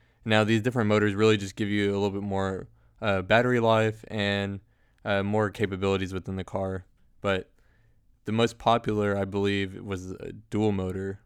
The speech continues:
when people were or-, or pre-orders at least. But along with the Cybertruck revealing the other night,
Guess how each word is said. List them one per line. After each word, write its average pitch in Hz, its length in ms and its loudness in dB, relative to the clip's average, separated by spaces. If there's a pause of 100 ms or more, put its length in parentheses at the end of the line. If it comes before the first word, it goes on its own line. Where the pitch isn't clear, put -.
(160)
when 104 240 -4
people 101 260 -4
were 95 120 -2
or-, 101 280 -2
or 104 140 2
pre-orders 95 680 -2
at 95 140 -6
least. 95 320 -8 (1300)
But 120 160 -2
along 135 420 2
with 143 240 2
the 110 100 0
Cybertruck 127 600 0
revealing 147 400 -4
the 147 80 -4
other 147 100 -4
night, 151 320 -6